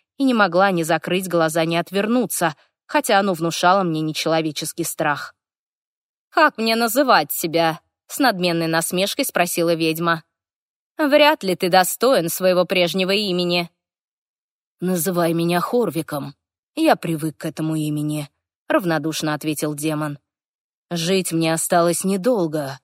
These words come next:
Нет никакого смысла запоминать что-то новое. Я умираю, Уна,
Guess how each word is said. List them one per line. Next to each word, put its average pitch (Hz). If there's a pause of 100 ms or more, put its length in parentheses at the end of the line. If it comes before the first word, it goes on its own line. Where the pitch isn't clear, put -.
(360)
Нет 262
никакого 165
смысла 180
запоминать 156
что-то 165
новое. 156 (640)
Я 170
умираю, 175
Уна, 147